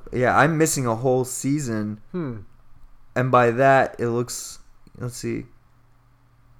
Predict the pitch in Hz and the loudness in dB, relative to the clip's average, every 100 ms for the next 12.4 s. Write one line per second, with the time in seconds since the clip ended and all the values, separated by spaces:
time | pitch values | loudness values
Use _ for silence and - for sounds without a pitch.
0 | - _ - _ 139 147 120 - 123 120 | -20 _ -20 _ 4 6 6 2 -2 2
1 | 127 151 165 165 147 147 139 127 117 - | 6 8 6 4 4 4 6 4 0 -4
2 | 117 120 127 131 117 - - 135 127 - | -12 2 2 2 -2 -4 -4 -2 -2 2
3 | 117 104 95 120 110 113 117 135 139 135 | 4 4 2 0 -2 -4 2 4 4 4
4 | 123 117 113 - 120 110 107 85 87 - | 4 4 0 -4 -6 -6 -6 -10 -12 -16
5 | _ _ _ _ _ 143 123 120 120 117 | _ _ _ _ _ 0 0 0 -4 -8
6 | 110 107 _ _ _ _ _ _ _ _ | -8 -14 _ _ _ _ _ _ _ _
7 | _ - 127 120 - - 117 120 120 113 | _ 0 0 0 -2 2 2 0 -4 -4
8 | 135 - 160 160 123 95 85 64 - - | -8 0 2 2 -2 -4 -4 -6 -10 -14
9 | 240 330 202 117 - - - - - - | -12 -8 -8 -8 -10 -10 -12 -16 -16 -20
10 | - - - - - - 135 147 165 190 | -20 -20 -20 -20 -20 -18 -14 -10 -4 -4
11 | 226 131 123 120 123 185 202 202 151 131 | 4 6 6 2 2 6 6 6 6 8
12 | 123 117 98 76 | 6 2 -2 -6